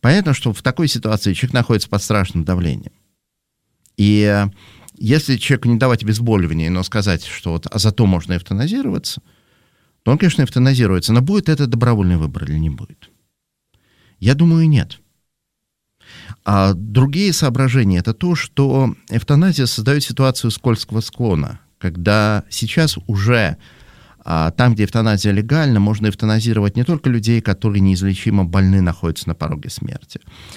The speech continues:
но и просто людей, пришедших в сильное уныние. Ничего похожего на, а, смертельную неизлечимую болезнь у человека нет. Человек пришел в сильное уныние, и ему говорят: "Ну, отлично,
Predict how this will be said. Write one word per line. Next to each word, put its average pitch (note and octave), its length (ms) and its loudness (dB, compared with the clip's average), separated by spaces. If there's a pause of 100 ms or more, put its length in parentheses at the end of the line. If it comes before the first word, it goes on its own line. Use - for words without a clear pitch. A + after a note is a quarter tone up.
(180)
но C3+ 100 6
и D3 60 6
просто E3+ 380 -2
людей, B2 320 0
пришедших A2 560 -4
в - 60 -12
сильное G#2 400 0
уныние. F2 580 0 (880)
Ничего B2 300 2
похожего F2 640 0
на, F2 520 0
а, A1 540 -12
смертельную G#2 540 0
неизлечимую F2 540 0
болезнь F2 280 -2
у D#2+ 60 -4
человека E2+ 300 -6
нет. C#3+ 280 -2 (960)
Человек D#3 220 0
пришел A#2 300 0
в - 80 -8
сильное G2 480 2
уныние, F2 640 0 (600)
и C#3 60 -2
ему A3 320 2
говорят: G3+ 300 0
"Ну, G3+ 80 2
отлично, D3 420 -4